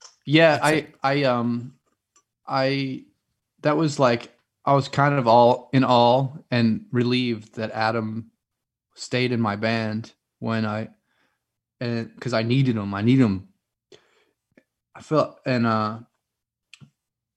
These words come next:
Speaker 1: you know, just the fact that when Smoke Ring for My Halo came out, I assumed he was just gonna do his own thing, but he was like, he was into that record. He's like, "Hey, Kurt, I'm gonna ra-, I'm around. I'm gonna, I'll, I'll tour with this record." Eventually, he had to leave,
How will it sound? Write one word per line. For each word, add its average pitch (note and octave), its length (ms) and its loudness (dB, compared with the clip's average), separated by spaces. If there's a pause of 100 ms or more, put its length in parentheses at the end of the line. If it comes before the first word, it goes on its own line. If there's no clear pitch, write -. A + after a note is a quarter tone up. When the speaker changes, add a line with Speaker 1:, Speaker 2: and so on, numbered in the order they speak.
(360)
Speaker 1:
you C3+ 100 -6
know, A#2+ 200 -2
just A#2 180 -8
the C3+ 60 -6
fact A#2 340 0
that A2+ 160 -6 (300)
when A#2+ 180 -8
Smoke B2+ 320 -6
Ring A#2+ 120 -2
for A#2 120 -2
My A2 140 2
Halo A#2 340 -2
came A#2 260 -2
out, A#2 320 -4 (600)
I A#2+ 80 -8
assumed A#2+ 400 -4
he A#2 80 -8
was G#2+ 160 -10
just - 160 -20
gonna A2 280 -4 (1000)
do A#2+ 80 -4
his A#2 100 -2
own A#2 140 0
thing, A#2 160 -4
but G#2+ 160 -4
he G#2+ 160 -4
was G#2+ 220 -8
like, G#2+ 220 -4
he A#2+ 100 -8
was G#2 180 -12
into A#2 220 -8
that A2 160 -4
record. A2+ 240 -2
He's G#2+ 100 -8
like, G#2+ 140 -8
"Hey, A2+ 100 -8
Kurt, A2+ 220 -6
I'm B2 160 2
gonna A#2+ 120 0
ra-, A2+ 200 -2
I'm A#2+ 160 -4
around. A#2 340 -2
I'm G#2+ 80 -10
gonna, A2 320 -12 (240)
I'll, A#2+ 240 -14 (220)
I'll A2 100 -12
tour A#2+ 240 -6
with A2+ 120 -6
this - 180 -10
record." A2 260 -6
Eventually, C3 380 -2
he A2+ 40 -2
had A2+ 140 -2
to A2+ 80 -6
leave, B2 420 0